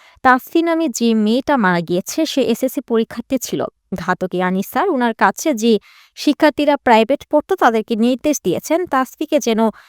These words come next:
পরীক্ষার হলে কেউ সহযোগিতা না করে, সে যেন কান্না করে হল থেকে বাহির হয়, এই পরামর্শ দিয়েছেন ঘাতক এই আনিস স্যার।"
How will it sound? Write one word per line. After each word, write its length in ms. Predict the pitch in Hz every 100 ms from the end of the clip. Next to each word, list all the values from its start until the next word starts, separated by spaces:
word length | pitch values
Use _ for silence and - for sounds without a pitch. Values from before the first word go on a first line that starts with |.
| _ _ -
পরীক্ষার 480 | 269 277 - - 254
হলে 280 | 185 180 285
কেউ 220 | 269 254
সহযোগিতা 600 | - 262 247 254 254 247
না 200 | 196 110 -
করে, 180 | 120 - _ _ _
সে 220 | - 285
যেন 240 | 269 302 311
কান্না 440 | - 262 269 302
করে 220 | 302 302
হল 240 | 302 233 226
থেকে 280 | - - 226
বাহির 300 | 180 170 175
হয়, 220 | 160 160
এই 140 | - 214
পরামর্শ 520 | 214 202 185 190 -
দিয়েছেন 560 | 311 226 185 - 233 208
ঘাতক 360 | 202 196 247 247
এই 140 | 233
আনিস 260 | - 175 -
স্যার।" 240 | - -